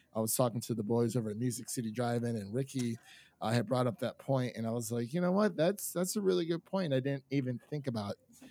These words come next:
doing that," because I, I watched it twice, actually. Um, once in the morning yesterday, and then I watched it yesterday, uh, with the Music City Drive-In, uh, boys for a watch party. And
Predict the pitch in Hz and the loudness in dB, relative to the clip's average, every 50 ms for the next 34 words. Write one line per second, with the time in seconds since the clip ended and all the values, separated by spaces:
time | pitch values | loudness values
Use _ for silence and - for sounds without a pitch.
0 | - - - - 147 151 139 127 120 113 113 92 113 - 131 117 110 127 127 131 | -20 -20 0 4 4 6 6 4 2 2 0 -2 0 0 0 2 2 2 2 6
1 | - 147 147 147 165 196 226 220 - - 135 113 - - - 180 233 226 156 - | 8 10 10 12 12 12 12 12 8 2 -2 -4 -6 0 6 8 8 10 8 8
2 | - 120 101 90 - - - 98 101 101 101 101 113 - _ - - - - - | 4 0 -2 -4 -6 -8 -8 -6 -4 -4 -4 -4 -6 -10 _ -20 -20 -20 -20 -20
3 | - - - - - 120 117 110 104 98 101 - - 123 143 139 135 - - 135 | -20 -20 -16 -4 -2 0 2 2 0 0 -2 -4 2 4 4 4 4 4 2 2
4 | 123 117 120 123 123 120 113 110 110 113 - - - 117 113 113 110 107 110 110 | 4 4 6 6 6 4 4 2 0 0 2 2 4 4 6 6 6 4 4 4
5 | 110 110 110 110 98 101 92 - - 117 104 - 95 117 117 - - - 101 110 | 4 4 4 2 2 0 -2 -2 -4 -4 -4 -2 -2 -2 0 0 -2 -2 -2 -2
6 | 107 107 107 95 104 101 101 104 104 - 113 110 - - - 104 104 107 117 123 | -2 0 -2 -2 -4 -6 -6 -8 -8 -6 -6 -8 -6 -6 -6 -4 -4 -2 0 -2
7 | 117 - 117 - - - 113 110 104 104 127 120 117 110 113 113 113 110 110 - | -2 -2 -4 -6 -4 -4 -4 -2 -2 0 0 0 0 0 0 -2 -2 -2 -4 -6
8 | _ _ - - - - - - _ _ - 117 120 117 113 117 123 123 123 123 | _ _ -20 -20 -20 -20 -20 -20 _ _ 0 2 2 2 2 4 4 6 6 6
9 | 123 123 - - - 120 113 110 123 147 160 156 - - - 127 120 120 127 135 | 4 2 2 0 2 2 2 6 8 8 8 8 6 4 2 4 6 6 6 6
10 | 147 147 143 135 131 131 127 123 | 6 6 6 6 6 6 4 2